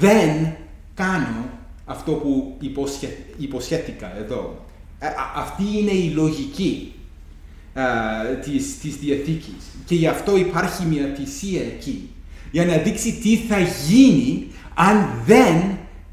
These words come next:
κάνω αυτό που λέω. Επειδή σε μια Διαθήκη υπάρχουν και υποχρεώσεις, αλλά και υποσχέσεις. Γι' αυτό, ε,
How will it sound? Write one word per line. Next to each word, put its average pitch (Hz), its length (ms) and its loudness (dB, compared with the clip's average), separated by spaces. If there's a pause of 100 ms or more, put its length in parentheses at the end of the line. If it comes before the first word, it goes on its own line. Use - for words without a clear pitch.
κάνω 214 540 -2 (520)
αυτό 147 260 -4
που 160 200 -2
λέω. 185 320 0 (720)
Επειδή 147 500 -4
σε - 160 -8
μια 151 160 -4
Διαθήκη 165 480 -4
υπάρχουν 156 720 -4 (260)
και 180 120 -2
υποχρεώσεις, 175 1200 0
αλλά 147 220 -2
και 180 140 -2
υποσχέσεις. 185 1000 -4 (1400)
Γι' 135 120 -4
αυτό, 160 640 2 (200)
ε, 139 80 -6